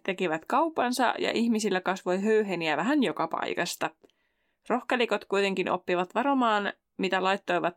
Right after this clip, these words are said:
toisen tarjoamana suuhun, ettei sen sisään vaan ole piilotettuna jotain osaa kanarian viineristä. Fred ja George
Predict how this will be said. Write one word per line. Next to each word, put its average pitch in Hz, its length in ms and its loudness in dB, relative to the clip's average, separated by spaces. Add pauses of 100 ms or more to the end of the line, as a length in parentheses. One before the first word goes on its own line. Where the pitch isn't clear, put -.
toisen 180 440 0
tarjoamana 156 600 -2
suuhun, 220 460 0
ettei 175 320 -2
sen 175 280 -4
sisään 185 460 -2
vaan 254 320 2
ole 175 280 -2
piilotettuna 160 760 -2
jotain - 400 -4
osaa - 380 -6
kanarian - 560 -4
viineristä. 202 800 -2 (960)
Fred 262 200 2
ja 262 100 4
George 285 460 2